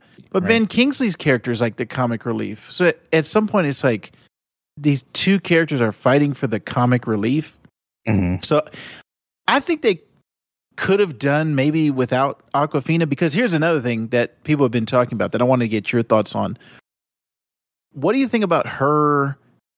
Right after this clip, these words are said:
Speaker 1: not necessarily being the romantic, you know, lead versus a lot of movies, they have to have a love story. They have to throw it in, even in the Nolan Batman movies, right? Like, they had to
Speaker 2: Right.
Speaker 1: have,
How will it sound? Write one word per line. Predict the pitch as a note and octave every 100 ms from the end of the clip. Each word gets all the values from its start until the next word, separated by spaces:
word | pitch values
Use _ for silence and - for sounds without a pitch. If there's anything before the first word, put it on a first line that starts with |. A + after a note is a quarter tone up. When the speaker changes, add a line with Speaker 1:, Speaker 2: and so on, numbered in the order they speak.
| -
Speaker 1:
not | C3+ C3 D3+ -
necessarily | D#3+ D3 C#3 D3 C#3
being | A2+ C3 C#3 C#3+
the | A#2+
romantic, | A#2+ A#2 A#2 A#2 C3+ - B2+ - _ _ _ _ _ _ _ -
you | B2
know, | G2+ F2 - _ -
lead | C3 C3+ A#2 G#2 F2 - _ _ _
versus | C3 D3+ - C3 -
a | C#3+
lot | G3
of | G#3+
movies, | D3 D#3+ C#3 B2+ A#2+ - _ _
they | A#2+
have | G#2+ D3 E3+
to | F3
have | D#3+
a | C3+
love | A#2+ B2+ A#2+
story. | - A#2+ A2
They | B2
have | C#3
to | C3
throw | - C3+
it | C3
in, | B2+ F3
even | G#3 A3
in | G#3
the | F#3
Nolan | D3+ D3+ F3 D3+
Batman | A#2+ B2 C3+ A#2+ G2
movies, | G2+ F#2 D#2+ G#2+
right? | A#2+ -
Like, | - B2
they | B2
had | A#2+ D3+ D3
to |
Speaker 2:
Right. | C3+
Speaker 1:
have, | C3+ B2+